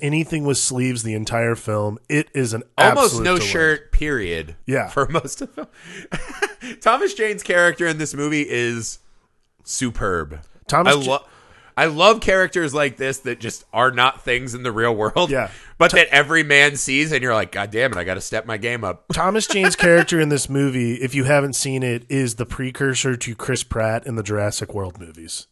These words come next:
Speaker 1: This is the model with which he
Speaker 2: Wow,
Speaker 1: uses.
Speaker 2: yeah.
Speaker 1: It's the
Speaker 2: That's right.
Speaker 1: ranger guy who loves animals more than humans character that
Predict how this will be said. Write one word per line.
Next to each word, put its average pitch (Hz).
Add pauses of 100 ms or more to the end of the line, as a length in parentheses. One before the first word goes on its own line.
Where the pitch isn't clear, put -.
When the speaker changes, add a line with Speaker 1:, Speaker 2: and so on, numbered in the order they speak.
Speaker 1:
This 151
is 151
the 143
model 123
with 110
which 113
he -
Speaker 2:
Wow, 131
Speaker 1:
uses. 92
Speaker 2:
yeah. 135 (1080)
Speaker 1:
It's -
the 135
Speaker 2:
That's 123
right. 120
Speaker 1:
ranger 151 (440)
guy 139
who 143
loves 127
animals 131
more 127
than 113
humans 120
character 110 (240)
that 110